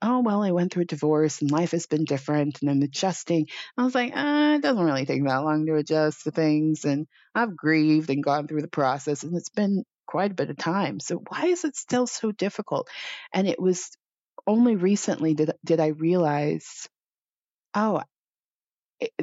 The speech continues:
the band has changed so much. And while I appreciate them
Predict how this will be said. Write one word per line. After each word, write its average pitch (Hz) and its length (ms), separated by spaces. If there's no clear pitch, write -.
the 196 100
band 196 300
has 175 160
changed 170 400
so 160 160
much. 208 560
And 175 140
while 170 160
I 160 80
appreciate 156 800
them 92 340